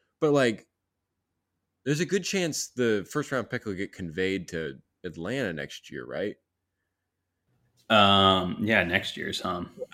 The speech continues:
Speaker 1: What happened to that Stepien rule?
Speaker 2: Uh,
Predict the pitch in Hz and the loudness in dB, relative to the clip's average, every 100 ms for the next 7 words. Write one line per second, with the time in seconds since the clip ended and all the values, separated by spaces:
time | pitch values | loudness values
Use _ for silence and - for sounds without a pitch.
0 | 123 - 127 165 196 220 190 117 - - | -12 -10 -4 0 2 2 2 0 -2 -2
1 | 147 - 85 73 76 62 - _ _ _ | -2 -4 -8 -8 -10 -12 -16 _ _ _
2 | _ _ _ _ _ _ _ _ _ _ | _ _ _ _ _ _ _ _ _ _
3 | _ _ _ _ _ _ _ 110 98 95 | _ _ _ _ _ _ _ 4 6 6
4 | 87 87 | 4 0